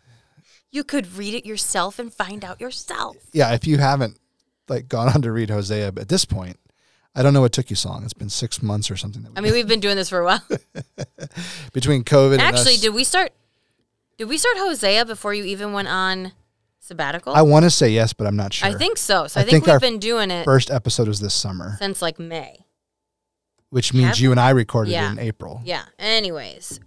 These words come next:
Speaker 1: we've been doing it for a while.
Speaker 2: Yeah, so we're, we're almost done, and then we'll move on to other fun things.
Speaker 1: Yeah,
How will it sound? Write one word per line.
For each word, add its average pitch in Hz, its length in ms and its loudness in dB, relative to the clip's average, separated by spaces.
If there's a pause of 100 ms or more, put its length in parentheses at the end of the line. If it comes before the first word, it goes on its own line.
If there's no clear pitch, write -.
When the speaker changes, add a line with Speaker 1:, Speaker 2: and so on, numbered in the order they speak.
Speaker 1:
we've 226 140 -6
been 233 120 0
doing 233 180 2
it 208 60 -6
for 185 140 -6
a 175 80 0
while. 151 500 -4 (160)
Speaker 2:
Yeah, 143 220 6
so 147 180 4
we're, 165 300 8 (100)
we're 156 160 2
almost 135 240 4
done, 104 460 -4
and 117 140 -2
then 113 300 -2
we'll 117 120 -2
move 110 160 -2
on 104 140 -4
to 104 80 -6
other 104 200 -6
fun 95 240 -10
things. 98 460 -12 (1040)
Speaker 1:
Yeah, 185 240 -2